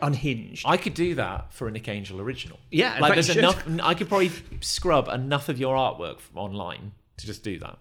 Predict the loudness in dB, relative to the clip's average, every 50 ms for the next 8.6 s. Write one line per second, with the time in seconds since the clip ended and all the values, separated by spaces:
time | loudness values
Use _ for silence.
0 | _ _ -6 -6 -6 -10 -4 -2 0 0 4 4 4 4 2 0 -2 -4 -4 -6
1 | -8 -10 -10 -6 0 4 4 4 4 4 2 2 2 0 0 -2 0 2 2 2
2 | 0 0 -2 -2 -2 -2 -4 -8 -2 0 0 2 0 -2 -6 -12 -20 -20 -2 _
3 | 4 6 6 6 4 4 2 2 2 2 2 2 0 2 0 0 2 2 0 2
4 | 2 0 0 0 0 0 0 0 0 0 -2 -4 -4 -4 -2 0 0 0 0 -2
5 | -2 -4 -4 -8 -14 _ _ -2 2 2 4 4 4 4 4 2 0 0 -6 -8
6 | -8 -6 -4 -2 -2 -4 -4 -6 -16 -20 _ 4 4 6 6 6 4 4 4 0
7 | -10 -20 _ _ _ 0 0 2 2 0 -2 -2 0 -2 -2 0 0 -4 -4 -4
8 | -4 -2 -2 -2 -2 -4 -6 -8 -8 -10 -12 -14